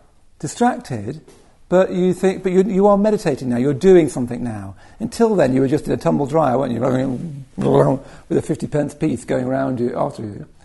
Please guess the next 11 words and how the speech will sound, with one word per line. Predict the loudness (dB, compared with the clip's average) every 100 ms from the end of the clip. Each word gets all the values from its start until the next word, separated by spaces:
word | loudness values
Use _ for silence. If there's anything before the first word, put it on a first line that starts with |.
| -20 _ _ -10
But | -4
there | -2
comes | 2 2 4
a |
moment, | 4 4 4 0
doesn't | -2 -2
there, | -2 -2
in | -2
meditation | -2 -2 -4 -6 -6
where | -6
you're | -4 -2 -2 -4 -8